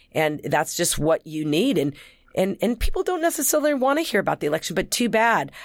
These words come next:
I've got the stage, I've got the mic, and I'm gonna say my piece. I'm gonna say it. I'm gonna put a good joke together. I'm not just gonna say, "You guys are idiots." You know, I'll say, you know, like,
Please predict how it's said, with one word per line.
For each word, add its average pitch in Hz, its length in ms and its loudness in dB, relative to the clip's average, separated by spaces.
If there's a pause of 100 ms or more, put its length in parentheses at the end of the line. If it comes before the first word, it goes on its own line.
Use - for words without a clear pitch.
(140)
I've 202 180 0
got 254 200 0
the 165 80 -8
stage, 147 560 2 (100)
I've 170 200 2
got 208 220 0
the 147 80 -2
mic, 139 460 0 (220)
and 196 140 2
I'm 220 140 2
gonna 220 160 2
say 202 280 2
my 165 160 2
piece. 131 420 -2
I'm 175 100 2
gonna 180 120 0
say 196 340 2
it. - 140 0 (420)
I'm 147 120 0
gonna 139 140 0
put 139 180 0
a 135 40 -6
good 202 220 0
joke 208 300 0
together. 180 440 0
I'm 170 80 0
not 165 180 0
just - 180 -2
gonna 143 220 0
say, 147 520 2 (340)
"You 175 180 2
guys 170 360 2
are 180 120 0
idiots." 160 680 2 (240)
You 143 120 0
know, 147 360 2
I'll 139 160 2
say, 160 300 2
you 151 160 -2
know, 117 340 0
like, 135 240 -2